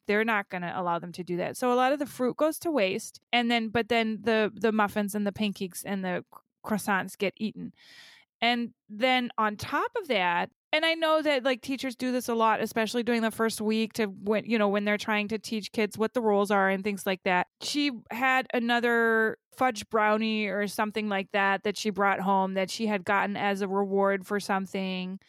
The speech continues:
that she didn't remember what the behavior was that was being rewarded, but she remembered the brownie. And so my husband and I talked about it, and we, you know, had to talk to her about, you know, "We really don't think that you should be eating that breakfast."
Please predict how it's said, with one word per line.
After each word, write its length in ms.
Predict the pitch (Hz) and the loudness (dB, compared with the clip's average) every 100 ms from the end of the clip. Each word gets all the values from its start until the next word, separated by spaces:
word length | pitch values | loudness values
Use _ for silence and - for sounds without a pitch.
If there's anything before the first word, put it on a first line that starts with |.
| - - - _ | -20 -20 -20 _
that 120 | - 202 | -2 0
she 140 | 233 | 0
didn't 220 | 202 214 | 0 0
remember 400 | 220 220 220 226 | 0 0 2 2
what 220 | 226 233 | 2 2
the 100 | 233 | 0
behavior 580 | 220 226 208 214 208 208 | 0 0 2 2 2 2
was 360 | 202 190 185 190 | 4 2 2 0
that 140 | 208 | 0
was 160 | 190 196 | 2 0
being 240 | 190 202 | -2 0
rewarded, 540 | 202 196 190 185 190 180 | 0 2 2 2 2 0
but 140 | 185 | -4
she 160 | - 196 | -2 -2
remembered 440 | 202 208 196 208 | 0 -2 -2 -4
the 80 | 220 | -4
brownie. 600 | 196 190 185 185 180 190 - | 0 0 0 -2 -6 -10 -6
And 260 | 240 240 | -2 -2
so 380 | 240 254 233 233 | -2 2 4 4
my 180 | 233 247 | 2 0
husband 300 | 240 233 262 | 0 0 -2
and 120 | 254 | 0
I 100 | 233 | -2
talked 300 | 214 214 202 | -2 -2 0
about 260 | 214 202 196 | 0 2 4
it, 180 | 185 - | 2 0
and 320 | 202 196 196 | -4 -4 -2
we, 400 | 196 196 196 185 - - | -2 0 0 -2 -8 -14
you 120 | 208 | -4
know, 120 | 214 208 | -2 0
had 180 | 202 | -2
to 80 | 190 | -2
talk 280 | 214 233 220 | -2 -2 -2
to 80 | 202 | -4
her 200 | 196 190 | -2 -2
about, 460 | 190 190 185 185 - | 0 2 4 2 -2
you 80 | - | 0
know, 80 | 240 | 2
"We 140 | 233 | 2
really 340 | 233 233 233 226 - | 2 4 2 0 -2
don't 280 | 233 220 208 | 0 0 0
think 360 | - 214 208 - | -2 -2 0 -2
that 140 | 208 | -2
you 120 | 202 | -2
should 160 | 196 220 | -4 -4
be 160 | 196 | -4
eating 160 | 208 202 | -6 -4
that 180 | 190 - | -4 0
breakfast." 540 | 302 339 - 196 190 | 0 0 0 0 0